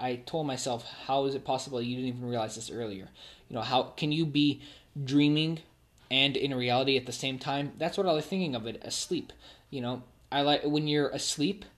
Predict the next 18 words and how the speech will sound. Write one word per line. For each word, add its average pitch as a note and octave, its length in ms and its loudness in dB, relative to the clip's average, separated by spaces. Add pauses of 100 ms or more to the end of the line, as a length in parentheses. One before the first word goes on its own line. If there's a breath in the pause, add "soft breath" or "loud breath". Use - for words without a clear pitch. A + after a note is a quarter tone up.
(400)
you're C3 140 -4
dreaming, B2+ 440 -2
you A#2+ 80 -4
have A2+ 80 -8
a A#2 80 -18
fantasy. A#2+ 640 -10
But B2+ 100 -4
when B2+ 180 0
you're A2+ 160 -4
awake, C3 420 0 (400 loud breath)
your D3+ 160 2
body C#3+ 300 8
has C3+ 220 0
the C3+ 100 -4
ability C#3+ 400 4
to - 120 -12
take - 240 -2
action. C3+ 460 -4